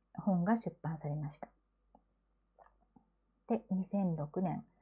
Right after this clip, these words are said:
在日特権を許さない市民の会が結成されます。あの、通称大特会ですね。で、こちらが二千九年、京都朝鮮第一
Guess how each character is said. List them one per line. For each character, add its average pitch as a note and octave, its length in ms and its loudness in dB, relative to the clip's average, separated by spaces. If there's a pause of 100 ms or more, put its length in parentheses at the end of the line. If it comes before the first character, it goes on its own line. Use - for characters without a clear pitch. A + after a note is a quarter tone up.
(180)
在 G#3 180 6
日 G3+ 280 4
特 G3+ 240 0
権 F3+ 240 4
を F3+ 100 2
許 F#3+ 80 0
さ G#3+ 120 4
な G#3 140 8
い F3+ 60 2
市 G#3 160 2
民 F3 280 4
の D#3 120 -2
会 F#3 260 0
が F#3+ 100 2
結 D#3+ 240 -6 (120)
成 D3+ 200 0
さ - 80 -8
れ - 100 -6
ま E3+ 140 -8
す。 F3 60 -16 (680)
あ - 40 -10
の、 F3 100 -2
通 F#3+ 160 0
称 F3+ 220 0
大 E3 240 2
特 D#3+ 320 -6
会 - 140 -10
で - 60 -20 (220)
す G3+ 60 -2
ね。 A3+ 160 2 (560)
で、 G3+ 80 0
こ G3 160 -4
ち - 100 -2
ら G3+ 100 4
が G3 80 4
二 F#3 140 4
千 A3+ 220 8
九 - 160 2
年、 F3 280 6 (880)
京 A3+ 240 4
都 G#3+ 240 2
朝 G#3+ 300 2
鮮 G#3 360 6
第 G3 320 4
一 F#3+ 60 -2